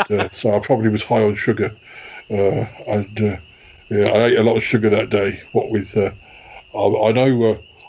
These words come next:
I know there's a rumour going round that I had all the best biscuits, but I like to say that I wasn't the first person that got to those biscuits, because there were other teams who finished before I finished. So,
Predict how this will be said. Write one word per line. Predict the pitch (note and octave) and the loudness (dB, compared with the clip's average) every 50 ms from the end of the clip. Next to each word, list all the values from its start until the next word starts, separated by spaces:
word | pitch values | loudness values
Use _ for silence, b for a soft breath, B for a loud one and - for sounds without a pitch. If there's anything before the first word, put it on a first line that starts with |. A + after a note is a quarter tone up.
| B | B
I | G#2+ | -2
know | A2+ A#2 | 0 0
there's | A#2 G#2+ G#2+ | 0 2 2
a | A2+ | 2
rumour | A#2 A#2 A2 A2 G#2+ | 2 2 2 2 2
going | A2+ G#2+ G#2+ G#2+ | 2 2 2 2
round | G#2+ G#2 G#2 G2+ | 2 2 2 2
that | - G2+ | 0 0
I | G2 | 0
had | - - A2 G#2+ | 2 2 2 2
all | A2 | 0
the | G#2+ G2+ | 0 0
best | - A2+ G#2 - - - | 0 -2 -2 -2 -6 -10
biscuits, | A#2+ A2 - - - A2 A2 - | -10 -10 -10 -8 -10 -10 -10 -8
but | - - A2 | -4 -2 0
I | G#2+ A2 A2+ | 2 2 0
like | A2+ A2+ | 0 -2
to | - | -6
say | - - B2+ A2 A2 | -2 0 2 2 2
that | G#2+ A2 - | 2 0 -2
I | - - - - - - - - - - A2 | -4 -10 -20 -20 -20 -20 -20 -18 -8 -2 0
wasn't | B2+ A#2 A#2 C3+ | 0 0 0 -2
the | A#2+ A2+ | -6 -2
first | - B2 A#2+ A2 | 0 0 0 0
person | - - A#2 A2 A2 - A2+ A2 | 0 0 0 0 0 -2 -2 -2
that | A2+ A2 | 0 0
got | A2 B2 - - - | 2 0 0 0 -2
to | - | -2
those | G#2+ G#2 G#2 G#2 G#2 | 0 0 0 0 0
biscuits, | - A2 G#2+ - - - B2 B2+ - - | -2 -4 -4 -4 -4 -4 -6 -6 -6 -8
because | - A2+ A2 - A#2+ A2 G#2 - - B B B B B B B B B - | -8 -8 -2 0 0 0 0 -2 -8 B B B B B B B B B 0
there | A2 G#2+ | 0 2
were | A2 | 2
other | A2+ G#2+ A2 | 2 0 -2
teams | G#2+ - - A#2+ A#2+ A#2 A2 - | -2 -2 0 0 0 0 -2 -2
who | B2 A2+ | -4 -4
finished | - - C3 C3 A#2+ - - | -2 -2 -2 -2 -4 -8 -10
before | A#2+ - - B2+ A#2+ A#2 A#2 A2 A#2+ - - C3+ | -10 -6 -2 0 0 2 2 2 2 0 0 0
I | C#3 - | -2 0
finished. | - G#2+ G2 G2 - - - - - | -2 -4 -6 -6 -12 -14 -12 -10 -6
So, | - G#2+ G2+ G#2 G#2 | -4 -4 -4 -4 -6